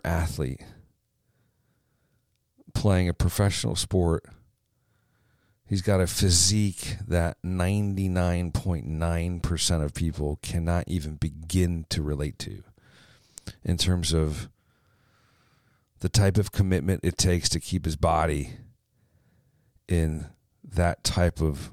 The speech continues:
shape to achieve the performance that he wants to achieve. I'm sure. And then, out of nowhere,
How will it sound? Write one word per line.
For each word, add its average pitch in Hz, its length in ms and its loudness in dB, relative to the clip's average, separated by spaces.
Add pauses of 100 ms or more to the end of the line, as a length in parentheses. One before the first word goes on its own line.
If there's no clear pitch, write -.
(120)
shape 104 480 2 (720)
to 98 160 4
achieve 92 440 2
the 85 80 -4
performance 85 680 2
that 73 160 0
he 76 80 -2
wants 67 560 -2 (720)
to - 120 -2
achieve. 67 520 -4 (2250)
I'm 92 140 2
sure. 110 580 4
And 98 160 4
then, 101 460 4 (480)
out 104 160 2
of 87 140 0
nowhere, 80 680 2